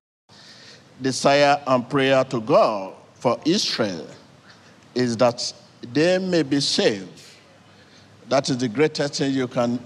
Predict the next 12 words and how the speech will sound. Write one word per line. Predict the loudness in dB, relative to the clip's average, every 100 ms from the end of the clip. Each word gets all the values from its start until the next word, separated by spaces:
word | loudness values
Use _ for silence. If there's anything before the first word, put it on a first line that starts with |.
| -8
desire | -4 0 0
for | 0 -4
a | -4
friend, | -2 0 0 -2 -10 -12 -20 -20 -20 -12
the | -6
salvation | -2 0 0 0 -2 -2
of | -2
soul, | -2 -2 2 2 0 -4 -12 -20 -20 -20 -20 -10
which | -6 -2
is | -4 -6 -8
the | -4
greatest. | 0 2 2 0 -6 -6 -10 -12